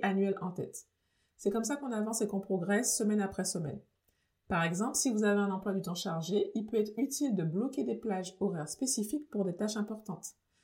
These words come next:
Par exemple, vous allez définir une plage horaire dédiée aux tâches administratives, euh, le jeudi, une autre, euh, plage horaire pour les courses, euh, le samedi matin, une autre pour les activités des enfants le mercredi en début d'après-midi, par exemple.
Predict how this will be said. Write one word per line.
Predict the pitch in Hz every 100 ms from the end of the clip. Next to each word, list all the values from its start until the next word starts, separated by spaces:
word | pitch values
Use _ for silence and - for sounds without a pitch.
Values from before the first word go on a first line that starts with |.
| _ -
Par | 190
exemple, | 175 170 202 247 190
vous | 170
allez | 170 156
définir | 180 - 190 185
une | 185
plage | 165 165
horaire | 170 170 165
dédiée | 170 160 165
aux |
tâches | - 156
administratives, | 139 147 - 156 160 - 170 170
euh, | 147 131
le |
jeudi, | 120 135 311 - - _ _ _ _ -
une | 240 220
autre, | 214 - 202
euh, | 196 185 180 175 - _
plage | 220 196 185
horaire | 180 185 185 196
pour | 190 165
les | 151
courses, | - 240 226 220 - -
euh, | 185 170 160 160 156 147
le | 143
samedi | - 165 156
matin, | 151 151 - 403 - _ _ _ _ _
une | 226 208
autre | 247 285
pour | - 185
les | 170
activités | 175 175 196 175 170 208 214 214
des | 165 160
enfants | 156 156 190 196 220
le | 180
mercredi | 160 151 - 127 151 185 202
en |
début | 160 156
d'après-midi, | 180 160 - 180 175 160
par | 147
exemple. | - 160